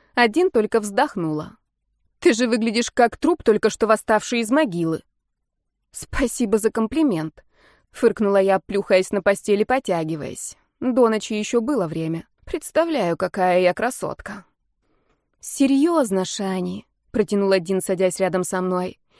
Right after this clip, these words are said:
"Тебе бы выспаться, отдохнуть. Боевая магия выматывает, уж мы-то с Мирой знаем.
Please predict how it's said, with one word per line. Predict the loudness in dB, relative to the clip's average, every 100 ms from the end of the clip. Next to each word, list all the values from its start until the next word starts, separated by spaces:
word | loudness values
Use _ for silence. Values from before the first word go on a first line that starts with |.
| _ _ -2
"Тебе | 2 4
бы | 4 4
выспаться, | 2 0 0 -2 -2 2 2
отдохнуть. | 2 2 0 2 2 0 -6 _ _ _ _
Боевая | 2 6 8 6 4 4
магия | 2 2 4 4
выматывает, | 6 4 4 2 2 2 2
уж | 0 2
мы-то | 2 2
с | 0
Мирой | 2 4 4
знаем. | 2 0 2 0 -4